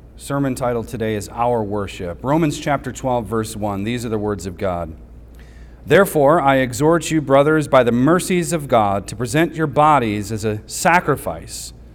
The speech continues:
living, holy, and pleasing to God, which is your spiritual service of worship." And First Corinthians chapter fourteen, verse forty,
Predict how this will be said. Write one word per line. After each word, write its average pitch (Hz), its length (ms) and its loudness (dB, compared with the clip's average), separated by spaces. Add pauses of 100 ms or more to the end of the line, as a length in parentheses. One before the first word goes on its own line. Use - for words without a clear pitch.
(160)
living, 120 600 0 (380)
holy, 117 580 2 (260)
and 120 160 -2
pleasing 175 540 0
to 156 100 -4
God, 120 380 2
which 117 240 -4
is 147 400 0
your 143 220 4
spiritual 165 840 -2
service 135 680 -2 (480)
of 104 180 -4
worship." 113 540 -4 (1040)
And 101 140 -10
First 127 240 -6
Corinthians 123 440 -6
chapter 117 320 -4
fourteen, 127 600 -4
verse 127 260 -4
forty, 101 460 -2